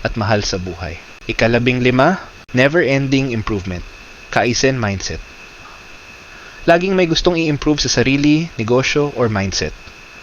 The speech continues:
At higit sa lahat, visionary. Ang tagumpay ay hindi magic, kundi resulta ng daily habits na paulit-ulit. Kung gusto mong maging successful na entrepreneur, wag lang aralin ang negosyo. Aralin mo rin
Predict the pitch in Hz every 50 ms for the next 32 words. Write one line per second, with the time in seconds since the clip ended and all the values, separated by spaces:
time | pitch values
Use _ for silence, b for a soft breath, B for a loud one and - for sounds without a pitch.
0 | - - - - - - 123 - - 147 196 - - 208 185 180 160 185 185 185
1 | - - - - - - - - - 117 117 135 165 - - 180 160 165 170 180
2 | 180 - 98 - - - - - - - - - B B B B B B B B
3 | B B B B B B B B B B B B B B - - 131 139 135 165
4 | 160 175 175 165 - 156 156 156 156 156 135 135 131 139 127 120 127 123 117 107
5 | 95 92 87 - 85 - - - - - - - - - - - - 147 143 151
6 | 151 147 151 - - 151 135 - 139 143 139 135 135 127 127 123 120 117 110 107
7 | 113 113 - - 117 107 - 92 92 107 101 101 - - 90 92 90 98 101 -
8 | - - - - - - - - - - - 104 101 104 107 - - 139 139 139
9 | 135 135 131 131 135 135 - 139 - - - 123 113 - - 120 110 107 92 104
10 | 104 110 101 - 107 101 101 98 95 95 95 B B B B B B B B B
11 | B - - 135 135 135 135 127 120 110 107 107 101 98 95 98 92 92 92 92
12 | 90 85 90 85 82 - - - 73 - - - - - - - - - - -
13 | - - - - - - - - - 101 95 92 95 98 101 107 113 110 107 101
14 | 98 98 98 107